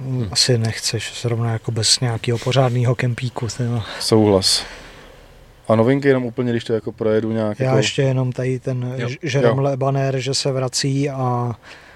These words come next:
Speaker 1: polská organizace jako na způsob kleše, ale na způsob velmi bohatýho kleše.
Speaker 2: Mhm.
Speaker 1: Přivá byla vlastně teďkonc vznikla jako nedávno poměrně, že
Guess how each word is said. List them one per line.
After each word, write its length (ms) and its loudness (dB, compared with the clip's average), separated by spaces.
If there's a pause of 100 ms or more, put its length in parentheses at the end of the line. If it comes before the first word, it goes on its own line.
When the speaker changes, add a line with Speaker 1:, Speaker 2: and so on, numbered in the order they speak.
(120)
Speaker 1:
polská 720 4 (720)
organizace 720 2
jako 220 0
na 140 0 (180)
způsob 560 0
kleše, 640 2
ale 220 0
na 260 -2 (180)
způsob 500 -2 (120)
velmi 500 2
bohatýho 640 0
kleše. 600 2 (420)
Speaker 2:
Mhm. 240 -8 (520)
Speaker 1:
Přivá 440 4
byla 260 2
vlastně 340 -2
teďkonc 600 -4
vznikla 580 -2
jako 200 -2
nedávno 440 0
poměrně, 760 0
že 140 -2